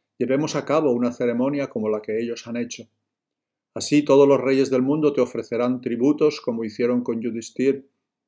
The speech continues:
¿Por qué has de arrebatarle las riquezas a Yudhishthir? Yudhishthir es cordial,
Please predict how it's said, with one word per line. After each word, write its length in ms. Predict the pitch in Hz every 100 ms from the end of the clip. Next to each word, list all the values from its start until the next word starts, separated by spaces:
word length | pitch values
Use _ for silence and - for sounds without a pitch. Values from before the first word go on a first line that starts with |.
| _ _ _ _ -
¿Por 180 | 127
qué 200 | 160 170
has 240 | 143 151 143
de 100 | 135
arrebatarle 720 | 123 123 123 117 139 165 127
las 160 | 113
riquezas 720 | - 104 110 113 117 - - _ _ _ _ _ _
a 80 | 120
Yudhishthir? 640 | 113 110 110 - 104 104 - _ _ _ _ _ _ _ _ _ _ _ _ _ _ _ -
Yudhishthir 520 | 113 113 - 143 147
es 220 | 131 123
cordial, 680 | - 135 104 113 135 120